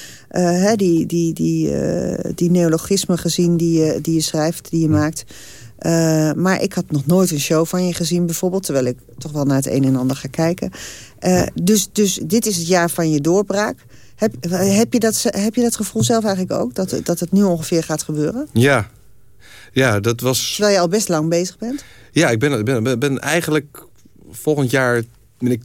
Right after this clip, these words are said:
Speaker 2: tien jaar bezig met, met mijn eigen, eh, laten we zeggen, onderneming,
Speaker 1: Ja.
Speaker 2: om het zo maar eens te zeggen. Ehm, en, eh, maar het afgelopen half jaar is, is, is het in een, in een sneltreinvaart gegaan. En ik weet niet precies hoe dat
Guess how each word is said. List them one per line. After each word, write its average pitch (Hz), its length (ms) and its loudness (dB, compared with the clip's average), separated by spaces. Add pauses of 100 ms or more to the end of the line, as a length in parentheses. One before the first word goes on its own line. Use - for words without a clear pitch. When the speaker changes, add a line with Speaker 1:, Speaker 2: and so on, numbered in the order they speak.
Speaker 2:
tien 151 220 2
jaar 107 440 0
bezig 113 600 0
met, 104 200 -2
met 101 140 0
mijn 95 220 -2
eigen, 104 720 0 (120)
eh, 98 140 -4
laten 92 240 -4 (100)
we 95 140 0
zeggen, 92 220 0
onderneming, 104 640 2
Speaker 1:
Ja. 202 120 -4
Speaker 2:
om 151 60 -4
het 110 80 -2
zo 117 60 0
maar 113 100 2
eens 107 100 -2
te - 60 -8
zeggen. 120 220 -6 (400)
Ehm, 117 580 2
en, 117 300 0
eh, 123 380 -4
maar 120 140 0
het - 80 -4
afgelopen 151 480 2
half 139 260 0
jaar 135 220 0
is, 120 120 -4
is, 123 220 -4
is 113 180 -2
het 123 100 -4
in 123 80 0
een, 120 180 0
in 120 100 0
een 117 80 0
sneltreinvaart 101 840 -2
gegaan. 92 360 -6
En 90 60 -4
ik 110 100 -4
weet 123 180 0
niet 143 180 -2
precies - 560 -4 (580)
hoe 131 220 0
dat 135 340 -2